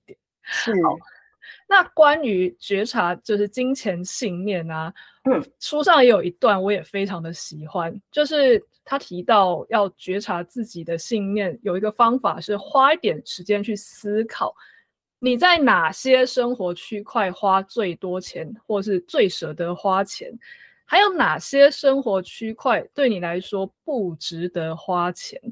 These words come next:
Speaker 1: 因为这个问题会让我们了解自己是如何在看待人生的价值观。诶，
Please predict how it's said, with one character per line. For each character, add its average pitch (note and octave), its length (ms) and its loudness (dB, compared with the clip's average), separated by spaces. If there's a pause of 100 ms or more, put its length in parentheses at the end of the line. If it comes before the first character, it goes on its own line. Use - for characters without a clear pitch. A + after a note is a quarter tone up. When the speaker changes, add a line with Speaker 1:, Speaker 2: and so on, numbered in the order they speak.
(440)
Speaker 1:
因 D#4+ 100 0
为 F4+ 120 8
这 F4+ 160 0
个 A#3+ 160 4
问 A3+ 380 2
题 E3+ 300 -12
会 A3+ 200 0
让 G#3+ 180 2
我 D3+ 100 -8
们 D#3 220 -8
了 D#3 260 -4
解 - 360 -6
自 C4+ 120 -6
己 F3+ 220 -6
是 A3 220 -2
如 E3+ 280 -2
何 E3+ 300 -2
在 F#3+ 240 2
看 F3+ 320 -4
待 F#3+ 180 0
人 E3 320 -6
生 A3 220 0
的 F#3 120 2
价 E3 360 0
值 D3 400 -12
观。 E3 260 -2 (440)
诶， D#4+ 140 6